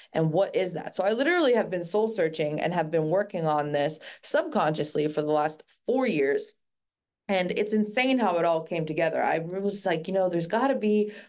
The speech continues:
like, a turnkey housing solution that we can really quickly get these units out, do them at scale so that we can battle the inefficiencies of construction."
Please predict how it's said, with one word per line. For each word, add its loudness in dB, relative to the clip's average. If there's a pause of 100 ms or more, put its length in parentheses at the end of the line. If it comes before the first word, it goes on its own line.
like, -4
a -4
turnkey 0
housing -2
solution -2
that -2
we 0
can -4
really 0
quickly -2
get 0
these -2
units 0
out, 0 (640)
do 2
them 0
at 0
scale -2
so -4
that -2
we -2
can -2
battle 0
the -2
inefficiencies -2
of -4
construction." -4